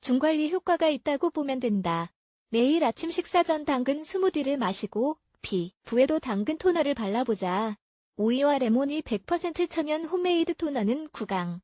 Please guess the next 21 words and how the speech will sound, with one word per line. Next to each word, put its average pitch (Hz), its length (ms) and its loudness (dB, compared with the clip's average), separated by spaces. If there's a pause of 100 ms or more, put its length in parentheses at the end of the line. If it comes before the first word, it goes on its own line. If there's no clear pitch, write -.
(120)
및 247 240 0
국부 247 320 -6
치료로 320 420 0
결합했을 269 640 -2
때 285 180 2
이상적이며 269 800 -2 (180)
최대의 339 460 0
효과를 330 400 2
얻을 226 300 2
수 277 140 -4
있다. 180 480 0 (420)
중간 247 420 2
크기의 240 580 0 (160)
오이와 269 420 2
레몬 262 280 0
반 302 160 -2
개를 302 260 0
믹서기에 302 600 2
넣고 302 400 2
잘 240 260 -2
간다. 180 500 -2